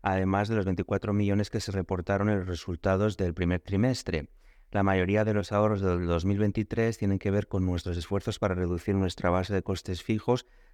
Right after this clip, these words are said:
reduciendo las cuentas y también simplificar la estructura organizativa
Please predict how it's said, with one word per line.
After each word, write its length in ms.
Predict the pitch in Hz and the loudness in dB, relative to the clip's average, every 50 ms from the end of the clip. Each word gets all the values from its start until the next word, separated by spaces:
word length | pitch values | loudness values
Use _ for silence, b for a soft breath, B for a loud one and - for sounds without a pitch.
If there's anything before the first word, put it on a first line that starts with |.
| b - | b -2
reduciendo 640 | 98 95 95 95 90 - 107 104 104 104 104 104 | 0 2 2 0 0 0 0 2 2 2 2 2
las 240 | 101 101 95 90 - | 2 2 0 -2 -2
cuentas 540 | - 101 101 104 98 - 113 110 110 - - | -2 -2 0 0 0 0 0 0 0 -2 -4
y 80 | 110 - | -4 -2
también 440 | - 110 107 104 101 101 101 107 | 0 0 0 2 2 2 2 0
simplificar 720 | 104 - 101 90 - 90 82 - 90 - - 92 98 104 82 | 0 0 -2 -2 -2 -4 -4 -4 -4 -2 0 0 2 0 0
la 220 | 69 92 90 90 | -2 -2 0 -2
estructura 380 | 87 - - 87 - 110 98 98 | -2 -4 -6 -6 -2 0 2 2
organizativa 760 | 98 101 98 95 90 - 95 87 - - 117 107 110 110 | 2 2 0 0 0 0 -2 -2 -2 0 0 2 2 2